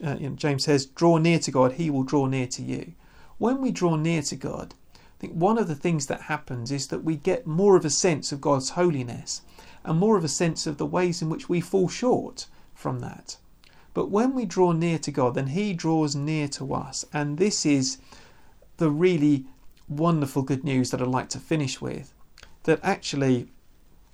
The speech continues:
we have a greater sense of our Saviour when we draw near to God. And that although we may have a sense of shame at our own sin, we know that Jesus has paid on the cross for our sins,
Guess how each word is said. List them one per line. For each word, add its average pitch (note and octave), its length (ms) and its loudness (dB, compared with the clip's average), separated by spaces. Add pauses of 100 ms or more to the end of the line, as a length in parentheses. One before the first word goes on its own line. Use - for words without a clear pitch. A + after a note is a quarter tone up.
(260)
we F3 100 2
have E3+ 160 0
a F#3+ 60 -8
greater F3 440 0
sense C#3 360 -4
of C#3+ 100 -2
our C3 160 -2
Saviour C#3+ 480 -2
when C3+ 180 -2
we B2 120 -4
draw B2 200 -2
near A#2 200 -6
to - 120 -12
God. - 380 -10 (960)
And D3+ 220 0
that D3 320 2 (180)
although F3 400 4
we E3 220 2
may E3+ 480 2
have D3 200 -2
a C3+ 60 -2
sense D#3+ 300 -4
of C#3 80 -12
shame C3 560 -4 (260)
at D3+ 160 -2
our C#3 160 -2
own B2+ 180 -2
sin, C#3 500 -6 (420)
we D#3 180 0
know D3+ 420 2
that B2 180 -2
Jesus D3 580 0 (160)
has C#3 220 -6
paid C3 540 -4
on D3 220 -2
the B2 80 -6
cross - 600 -2 (200)
for C3+ 240 -4
our A2+ 160 -4
sins, - 540 -10